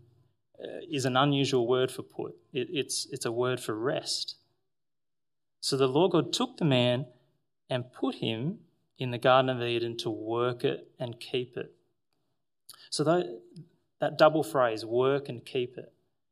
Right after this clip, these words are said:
that again is used to describe spiritual service in the temple. To work and keep it. Like the Levites, it's the highest privilege a person can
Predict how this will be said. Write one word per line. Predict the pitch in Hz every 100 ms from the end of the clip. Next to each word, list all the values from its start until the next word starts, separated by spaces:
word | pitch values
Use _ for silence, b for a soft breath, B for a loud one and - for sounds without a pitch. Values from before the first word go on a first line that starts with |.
| _ _ _ _ _ _ _ 226
that | 151 151 151
again | 131 170 190 113 - -
is | 131 117
used | 123 131 135 131 123 - - - _ _ _ _ _ - - -
to | - 139
describe | 139 - 127 117 120 117 - _ _
spiritual | - - - 156 160 175 - 131
service | - 120 110 101 104 - -
in | 120
the | 123
temple. | - 147 - 110 - _ _ _ _ _ _ _ _ _ _ _ _ _ _ _ _ _ _ _ _ _ _ _ _ _ _ _ -
To | -
work | 120 127 139 139 - -
and | 123
keep | - 135 147 -
it. | 123
Like | 139 127 135 139
the |
Levites, | 127 127 156 143 120 120 -
it's | -
the | -
highest | - - 156 156 160 147 -
privilege | - 147 147 127 117
a |
person | - 123 123
can | 117